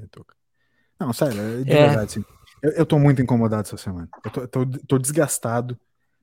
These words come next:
Speaker 1: tô desgastado. E eu vou, eu vou falar, é, não é uma coisa que eu fiquei, tipo, rolando o feed do LinkedIn pra ver um monte de merda.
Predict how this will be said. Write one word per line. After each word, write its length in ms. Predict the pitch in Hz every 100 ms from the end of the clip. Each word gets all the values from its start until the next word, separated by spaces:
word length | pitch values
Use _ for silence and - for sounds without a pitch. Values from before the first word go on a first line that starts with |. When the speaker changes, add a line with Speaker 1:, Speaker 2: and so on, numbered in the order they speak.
| _
Speaker 1:
tô 100 | 107
desgastado. 600 | 110 127 117 - 110 110 - -
E 60 | 123
eu 60 |
vou, 140 | 131 170
eu 120 | 139
vou 100 | 131
falar, 440 | 302 339 151 131
é, 80 | 98
não 280 | 117 123 123
é 40 |
uma 120 | 170 220
coisa 160 | 214
que 40 | -
eu 40 |
fiquei, 340 | 175 160 - 131
tipo, 240 | - 127
rolando 840 | 110 98 117 110 107 117 131 110 98 _ _ _
o 80 | 113
feed 340 | - 120 110
do 80 | 117
LinkedIn 460 | 113 113 113 104 113
pra 160 | 113
ver 100 | 107
um 60 | 110
monte 200 | 110 110
de 100 | 110
merda. 420 | 104 101 98 -